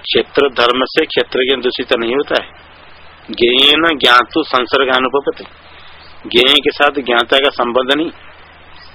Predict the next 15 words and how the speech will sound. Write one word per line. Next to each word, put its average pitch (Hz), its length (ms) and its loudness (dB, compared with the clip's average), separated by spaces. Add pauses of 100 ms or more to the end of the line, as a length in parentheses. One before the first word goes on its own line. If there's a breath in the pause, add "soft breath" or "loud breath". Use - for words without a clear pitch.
(240)
ज्ञाता 107 420 0
तो 123 180 -2
ज्ञातृ 110 520 -4
दृक् 113 560 -6
रूप 120 200 -2
है, 139 240 -4
असंग 135 520 -6
है, 127 160 -4 (560)
उसके 110 220 -8
साथ 123 200 0
ज्ञेय 110 260 -4
का 123 200 0
संबंध 110 400 -4
नहीं 120 160 -6
है। - 200 -18